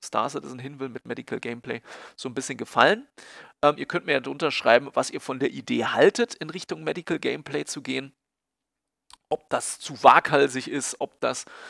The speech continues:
eine lustige Idee ist, ob das, äh, eine saumäßig blöde Idee ist.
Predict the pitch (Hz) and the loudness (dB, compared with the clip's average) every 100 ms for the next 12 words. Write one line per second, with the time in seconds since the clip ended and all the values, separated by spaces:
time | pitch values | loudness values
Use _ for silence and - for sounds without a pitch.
0 | - 131 131 151 - 131 127 139 165 147 | -12 -6 -4 -4 -6 -8 -6 -2 2 4
1 | 143 143 - - - - - - - - | 4 2 -6 -14 -20 -4 2 2 2 6
2 | 123 123 - - - 123 123 120 107 92 | 8 8 0 -4 -2 0 2 2 -2 -6
3 | 127 120 127 131 120 117 - 139 233 208 | -6 0 0 0 -8 -8 0 4 4 2
4 | 175 143 165 165 131 156 - | -4 0 4 4 4 0 -2